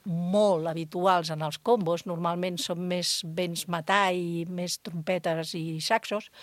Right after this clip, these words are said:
però, però, bueno, si no és per això, la, la veritat és que els grups que venen aquest cop són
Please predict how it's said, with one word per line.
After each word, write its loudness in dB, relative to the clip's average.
però, 8
però, 2
bueno, 0
si 0
no 6
és 0
per 4
això, 6
la, 8
la 2
veritat 0
és -2
que 4
els 2
grups 0
que 0
venen 0
aquest -4
cop 2
són -2